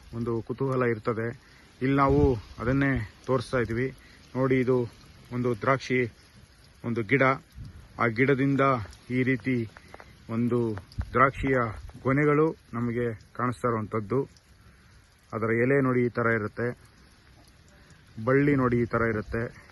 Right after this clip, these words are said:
ದ್ರಾಕ್ಷಿ ಗೊನೆ ಈ ಥರ ಇರುತ್ತೆ. ಇದು ಈಗ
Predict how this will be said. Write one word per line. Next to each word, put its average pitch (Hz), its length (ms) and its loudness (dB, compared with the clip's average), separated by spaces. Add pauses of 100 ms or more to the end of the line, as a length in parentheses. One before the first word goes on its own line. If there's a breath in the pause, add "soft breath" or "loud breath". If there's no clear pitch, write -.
(680 loud breath)
ದ್ರಾಕ್ಷಿ 135 400 0
ಗೊನೆ 160 180 2 (100)
ಈ 135 100 -2
ಥರ 120 100 -2 (120)
ಇರುತ್ತೆ. 110 300 -6 (1080 loud breath)
ಇದು 139 120 2 (140)
ಈಗ 135 140 2